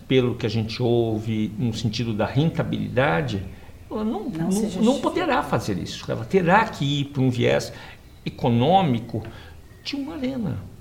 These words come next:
Speaker 1: Para além de,
Speaker 2: Tá.
Speaker 1: de co-, de, de, de nada contra uma arena. Até pode ser uma arena pública de multiusos. Mas ela vai ser, é, nada contra, mas ela vai ser mais empobrecida.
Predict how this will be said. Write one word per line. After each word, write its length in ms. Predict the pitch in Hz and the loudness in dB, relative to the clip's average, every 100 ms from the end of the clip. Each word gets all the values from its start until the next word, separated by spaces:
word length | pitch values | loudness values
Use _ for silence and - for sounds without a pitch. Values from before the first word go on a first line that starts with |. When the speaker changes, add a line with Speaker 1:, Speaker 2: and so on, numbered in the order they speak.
| - | -4
Speaker 1:
Para 200 | 95 98 | 0 2
além 360 | 107 123 226 | 2 4 4
de, 80 | 220 | 4
Speaker 2:
Tá. 180 | - 185 | 4 4
Speaker 1:
de 100 | 180 | 2
co-, 320 | - 160 156 | 6 6 6
de, 240 | 175 143 151 | 0 2 0
de, 320 | 139 135 123 | 0 -2 0
de 180 | 120 127 | 0 2
nada 320 | 127 202 208 | 2 2 0
contra 380 | - 156 139 123 | 0 -2 0 0
uma 140 | 117 | 2
arena. 280 | 104 101 101 - - | 2 2 0 -4 -10
Até 240 | 123 - 185 | -10 -2 0
pode 260 | - 214 | 0 -2
ser 320 | - 202 - - - - | 0 0 0 -4 -12 -4
uma 180 | 139 139 | 0 2
arena 280 | 131 170 170 | 2 2 0
pública 720 | - - 214 254 135 117 113 | -2 -4 -2 0 -2 -4 -4
de 160 | 104 | 2
multiusos. 1300 | 120 120 127 123 - 123 - 147 143 120 127 110 - - - - | 2 4 2 -2 -6 -10 -4 -2 0 0 -2 -6 -10 -10 -10 -4
Mas 400 | 175 220 220 - | -2 -2 -4 -6
ela 160 | 294 254 | -6 -6
vai 140 | 262 | -6
ser, 520 | 226 - 180 208 196 - - - - - - | -6 -2 0 0 -4 -10 -16 -18 -20 -20 -4
é, 360 | 156 147 139 127 101 78 73 - - | 0 2 0 0 -4 -8 -8 -8 -8
nada 480 | 110 139 165 214 - | -6 -2 0 0 -2
contra, 440 | - 226 247 180 | 0 2 2 0
mas 200 | 117 185 | -2 -2
ela 120 | 185 | -2
vai 80 | 196 | -6
ser 120 | - | -6
mais 160 | 339 - | -6 -2
empobrecida. 840 | 196 - - 123 - 196 170 - | 0 0 -4 -4 -4 -4 -2 -6